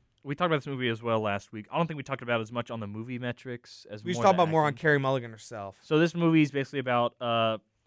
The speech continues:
Speaker 1: you have it written here, Cassandra seeks out to get revenge on the guys that raped her friend Nina by catching guys trying to take advantage of her while, quote unquote, drunk. And then it kinda, it,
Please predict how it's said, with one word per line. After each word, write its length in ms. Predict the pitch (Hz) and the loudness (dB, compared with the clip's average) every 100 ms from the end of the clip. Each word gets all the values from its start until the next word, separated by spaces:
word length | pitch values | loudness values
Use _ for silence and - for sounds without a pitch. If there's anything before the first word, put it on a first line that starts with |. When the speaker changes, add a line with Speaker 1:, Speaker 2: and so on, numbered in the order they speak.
| _ | _
Speaker 1:
you 140 | 131 135 | -10 -6
have 80 | 135 | -4
it 40 | |
written 200 | 127 139 | -2 -2
here, 140 | 131 127 | -2 -8
Cassandra 340 | 139 190 180 | -2 0 0
seeks 240 | 165 170 - | -4 -6 4
out 280 | 156 151 | 4 4
to 80 | - | 0
get 100 | 147 | -4
revenge 300 | 139 127 131 | -4 -4 -6
on 60 | 135 | -6
the 60 | 123 | -2
guys 300 | 123 120 117 | 2 2 0
that 120 | 110 | -6
raped 220 | 123 123 | -6 -6
her 60 | 127 | -10
friend 240 | - 123 | -12 -10
Nina 400 | 120 113 110 110 - _ | -8 -6 -6 -8 -12 _
by 100 | 113 | -8
catching 360 | 110 123 120 131 | -4 -4 -4 -6
guys 260 | 117 110 110 | -2 -2 -2
trying 200 | 120 113 | -8 -12
to 40 | |
take 180 | 107 113 | -12 -14
advantage 300 | 107 104 104 | -10 -12 -14
of 80 | 101 | -16
her 120 | 104 | -14
while, 340 | 101 98 98 _ _ _ | -10 -10 -10 _ _ _
quote 140 | 120 | -12
unquote, 260 | 107 107 92 | -10 -12 -14
drunk. 400 | 101 95 85 _ _ _ _ - | -16 -16 -16 _ _ _ _ -6
And 80 | 123 | -4
then 60 | |
it 40 | 120 | -2
kinda, 340 | 139 131 - | 2 0 4
it, 140 | 135 | 2